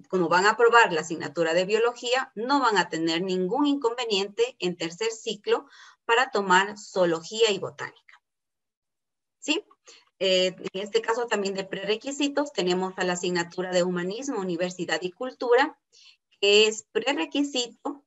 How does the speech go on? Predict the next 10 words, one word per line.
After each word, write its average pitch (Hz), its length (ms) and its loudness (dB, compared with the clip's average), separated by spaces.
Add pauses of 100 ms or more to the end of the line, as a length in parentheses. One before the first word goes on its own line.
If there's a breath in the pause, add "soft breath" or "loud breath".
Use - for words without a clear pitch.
de 185 160 -16
la 175 100 0
asignatura 175 640 -4
de 185 80 0
antropología 170 840 -4
básica, 208 600 -2 (180)
que 165 100 -2
está 170 240 -2
en 170 100 0
segundo, 247 580 -2